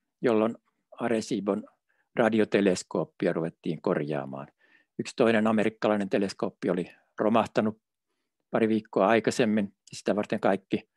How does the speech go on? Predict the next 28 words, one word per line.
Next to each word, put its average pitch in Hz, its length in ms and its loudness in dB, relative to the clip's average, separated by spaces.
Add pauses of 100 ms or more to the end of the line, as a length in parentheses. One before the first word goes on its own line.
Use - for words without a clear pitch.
(320)
nämä 110 120 -2
isot 104 300 -2
teleskoopit - 580 -4
tarkistettiin, 123 880 -2 (680)
löytyykö 104 460 0
metallin 107 640 -2
väsymiä, 113 520 0
niin 104 160 -2
kuin 104 120 -6
siinä 101 240 -4
yhdessä 95 360 -6
oli 90 160 -8
ollut. 117 420 0 (920)
Ja 120 120 4
Arecibosta 123 720 0
löytyi, 123 560 4 (140)
ja 107 80 -6
sitä - 200 0
varten 104 260 0
se, 104 200 -2 (480)
sen 101 320 -2
toiminta 98 460 -2 (140)
pysäytettiin. - 720 -4 (1040)
Se - 140 -4
lukittiin 113 460 2
yhteen 113 340 0
asentoon, 123 580 2 (1040)
mutta 117 460 0